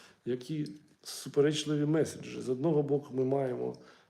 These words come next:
Associated Press, який каже про наступ по всій лінії фронту, з іншого боку, ми маємо Телеграф, який пише про наближення до кінця бойових дій. Знаєте, це як на вибір. В що хочеться вірити, в те і,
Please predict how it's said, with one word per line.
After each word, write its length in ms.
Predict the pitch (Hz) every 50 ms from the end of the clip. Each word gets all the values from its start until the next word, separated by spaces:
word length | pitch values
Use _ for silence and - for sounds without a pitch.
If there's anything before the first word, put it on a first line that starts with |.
| _ -
Associated 480 | 120 - 139 127 - 160 156 - - -
Press, 260 | - 143 127 - -
який 180 | 117 - 120
каже 440 | 120 - 127 120 113 120 120 117 113 -
про 220 | - - 123 127 127
наступ 400 | 135 143 143 135 - - 131 -
по 100 | - 127
всій 200 | - - - 135
лінії 320 | 135 135 127 123 123 120
фронту, 460 | 113 - 156 180 208 208 175 - 123
з 60 | 104 131
іншого 300 | 170 165 - 143 139 127
боку, 360 | 127 151 156 - - 131 127 - - - - - _ _ _ -
ми 60 | 131
маємо 280 | 131 139 139 139 135
Телеграф, 440 | - - 165 170 160 131 143 135 -
який 200 | 131 - 127 127
пише 340 | 123 - 151 147 143 139 135
про 420 | - - - 131 131 131 131 123
наближення 500 | 123 131 139 131 143 147 139 143 135 135
до 100 | 120 131
кінця 340 | 127 165 170 160 - - 107
бойових 280 | 104 113 110 107 110 110
дій. 100 | 113 113
Знаєте, 360 | 113 156 202 214 208 - - - - - - - -
це 160 | _ - 160 165
як 200 | 175 170 - 170
на 80 | 185
вибір. 380 | 175 156 147 117 101 107 110 110
В 60 | -
що 140 | - - 170
хочеться 400 | 170 175 170 - 156 135 156 151
вірити, 420 | 170 214 202 180 - - 135 123 - - - - _ _ _ _ _ _ _ _ _ _ _ _ _
в 80 | -
те 340 | - - 165 185 208 202 196 - -
і, 300 | 147 147 160 165 170